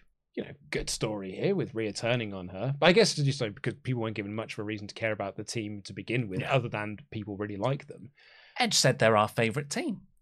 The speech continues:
Speaker 1: Well, you know, now that he said that, yeah,
Speaker 2: Hmm.
Speaker 1: I guess so. Uh, but yeah, I thought the crowd were remarkably quiet for this, particularly for Liv's comeback,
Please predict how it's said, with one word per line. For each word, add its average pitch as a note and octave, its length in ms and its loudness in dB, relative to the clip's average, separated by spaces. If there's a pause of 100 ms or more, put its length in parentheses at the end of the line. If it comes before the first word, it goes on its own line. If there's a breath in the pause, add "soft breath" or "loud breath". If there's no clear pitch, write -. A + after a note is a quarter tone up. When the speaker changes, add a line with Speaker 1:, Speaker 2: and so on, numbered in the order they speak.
(360)
Speaker 1:
Well, - 300 4
you G2+ 80 -10
know, D#2+ 140 -10 (100)
now A#2+ 160 2
that F2+ 80 -6
he A#2 120 0
said - 240 -2
that, C3+ 320 0
yeah, G#3 160 2
Speaker 2:
Hmm. - 60 -6
Speaker 1:
I - 40 -14
guess A#2 220 2
so. F#3+ 180 8 (340 loud breath)
Uh, E3+ 220 12
but D3 220 8
yeah, A#3+ 120 12
I A3+ 40 10
thought B3 120 6
the A3 60 8
crowd D4+ 320 8
were B3 140 8
remarkably F3 640 6
quiet A3 320 2
for - 80 -6
this, G2 120 -4
particularly A3+ 260 -2
for A#3 100 2
Liv's G3+ 240 4
comeback, F#3 680 -2